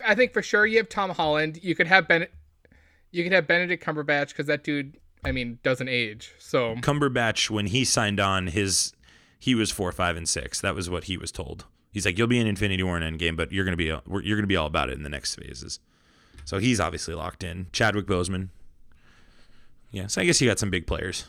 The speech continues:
Speaker 1: But I think they still gotta be quick. Like, I think in this next phase or two with ten years, I mean, you think about it. If you do ten more years of films with these guys,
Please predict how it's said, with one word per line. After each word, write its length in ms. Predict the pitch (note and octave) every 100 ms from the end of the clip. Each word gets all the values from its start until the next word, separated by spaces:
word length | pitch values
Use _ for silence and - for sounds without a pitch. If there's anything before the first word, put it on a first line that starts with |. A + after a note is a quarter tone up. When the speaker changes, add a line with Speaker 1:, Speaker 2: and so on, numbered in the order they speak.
| -
Speaker 1:
But 140 | - G#3+
I 120 | G3+
think 200 | B3 B3
they 80 | B3
still 160 | - G3
gotta 140 | E3+
be 100 | D3+
quick. 280 | - F3 -
Like, 180 | C#3+ D3+
I 80 |
think 300 | D3 E3+ - - _ - - _ -
in 120 | D#3
this 160 | D3 E3+
next 400 | D3+ - - -
phase 380 | D#3 D3 C#3
or 80 | C#3+
two 340 | C3+ D3 C#3 C3+
with 200 | C3 -
ten 220 | D3+ C3+
years, 460 | C3+ B2+ A#2+ A#2+ - - - _ -
I 60 |
mean, 260 | D3 C#3+ C#3+
you 80 | D#3+
think 180 | F3 D#3
about 260 | C#3 B2
it. 60 | B2+
If 80 | E3
you 60 |
do 120 | D3+
ten 240 | C#3 D#3+ D#3
more 180 | D3 D3
years 360 | C#3+ C#3+ C3
of 120 | C3+
films 360 | - D3 C#3 C3
with 100 | C3
these 180 | C3+ A#2
guys, 440 | C3 A#2+ A#2 -